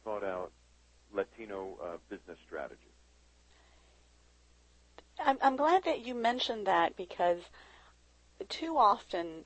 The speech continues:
Speaker 2: I hear senior level, middle to senior level executives who are making decisions on behalf of their large corporations or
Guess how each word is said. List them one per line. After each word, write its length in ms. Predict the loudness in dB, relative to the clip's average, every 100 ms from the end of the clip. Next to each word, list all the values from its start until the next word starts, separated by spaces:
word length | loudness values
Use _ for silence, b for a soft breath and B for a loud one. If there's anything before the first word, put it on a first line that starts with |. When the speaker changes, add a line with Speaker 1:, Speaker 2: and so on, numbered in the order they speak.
| 0
Speaker 2:
I 140 | 0
hear 720 | 0 -8 -2 2 4 2 0 b b b b b _ _ _ _ _ _ _ _ _ _ -20 -6
senior 500 | -2 4 4 4 0 2
level, 560 | 6 6 6 4 0 -8 -20 _ _ _ _ _ -4
middle 280 | 2 4 4
to 120 | 0
senior 340 | -4 -2 -2
level 380 | 2 2 2 0
executives 680 | 0 0 -2 -2 -2 -2 -4 -20 B B 2
who 120 | 6
are 100 | 6
making 360 | 6 -2 -4 -8
decisions 560 | -8 -4 -6 -4 -8 -4
on 140 | -6 -6
behalf 500 | -6 -2 -2 -2 -4
of 180 | -2 -2 -6 -4
their 320 | -4 -4 -8 _
large 320 | -2 0 0 0
corporations 800 | 0 2 2 2 -2 -6 -10 -8
or 200 | -10